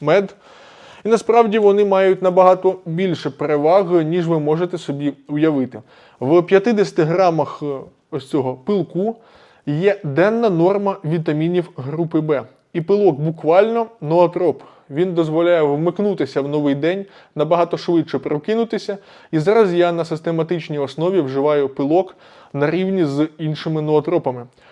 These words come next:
Також у нас буде цікаве відео про сі ді пі холін. Ось тут стоїть банка. І я хотів би зняти відео про сі ді пі холін трошки пізніше.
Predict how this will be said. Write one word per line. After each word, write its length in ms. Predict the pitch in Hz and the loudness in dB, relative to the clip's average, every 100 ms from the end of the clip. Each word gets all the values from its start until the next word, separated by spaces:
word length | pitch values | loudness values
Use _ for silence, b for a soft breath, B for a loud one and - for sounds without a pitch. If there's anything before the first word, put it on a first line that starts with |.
| b | b
Також 340 | 269 269 214 | 2 4 2
у 40 | 202 | 4
нас 180 | 208 | 2
буде 240 | 175 180 180 | 2 0 -2
цікаве 460 | 170 170 190 175 | -2 2 4 4
відео 420 | 170 185 160 156 143 | 2 2 4 4 2
про 360 | 156 160 151 | 0 0 0
сі 140 | - 180 | 0 -2
ді 140 | 175 | -2
пі 140 | 170 | -2
холін. 440 | 151 160 151 165 226 b b b b | -2 0 2 0 -2 b b b b
Ось 180 | - 165 | -2 -2
тут 200 | 165 180 | -2 -6
стоїть 320 | - 165 160 | 0 2 4
банка. 480 | 147 156 175 180 208 208 B B B B - | 4 2 2 -2 -6 -8 B B B B -8
І 260 | 170 175 170 | -4 0 4
я 140 | 190 | 4
хотів 380 | 190 170 190 180 | 4 -2 -2 0
би 140 | 165 | 2
зняти 360 | 156 175 170 170 | 2 0 0 -2
відео 300 | 180 160 147 | -2 0 0
про 200 | 160 151 | -2 -6
сі 160 | - | -4
ді 120 | 160 165 | -6 -4
пі 120 | 175 | -4
холін 360 | - 170 170 | -2 0 -2
трошки 340 | 147 175 - 147 | -4 -8 -8 -8
пізніше. 580 | - 143 147 175 - | -4 -4 -2 -4 -6